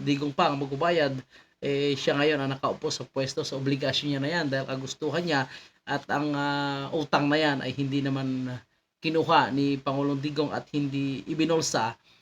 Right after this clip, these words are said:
dahil yan ay ibinigay sa ating mga Pilipino na kapos at hirap na hirap, ah, sa panahon ng pandemic. So, yung Bel Bel Bel, isa pa yan, mga kababayan po natin.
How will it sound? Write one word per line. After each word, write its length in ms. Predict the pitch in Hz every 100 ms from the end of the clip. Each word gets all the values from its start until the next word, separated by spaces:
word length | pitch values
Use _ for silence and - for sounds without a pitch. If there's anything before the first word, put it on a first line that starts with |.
| _ _
dahil 320 | 143 135 147
yan 320 | 160 147 139
ay 320 | - 139 139 143
ibinigay 640 | 143 156 147 180 180 143
sa 320 | - 123 127
ating 240 | 139 147 143
mga 560 | 139 143 139 139 139 - -
Pilipino 560 | 196 196 233 160 135 - _ _ _
na 320 | 151 147 151 143
kapos 480 | 147 143 170 -
at 160 | 135 143 _ 156
hirap 240 | 151 147 147
na 80 | 147
hirap, 320 | 147 139 135 127
ah, 80 | - _ _ -
sa 180 | -
panahon 600 | 147 147 139 135 143 139 - _
ng 300 | 147 143 139 135 127 - -
pandemic. 640 | 139 131 143 143 127 -
So, 220 | - 156
yung 160 | 147 147
Bel 180 | 180 185
Bel 220 | 196 190
Bel, 320 | 170 285 214
isa 240 | - 156 147
pa 160 | 151
yan, 80 | 170
mga 240 | 151 147
kababayan 340 | 151 143 147 143
po 140 | 143
natin. 400 | 139 139 147 151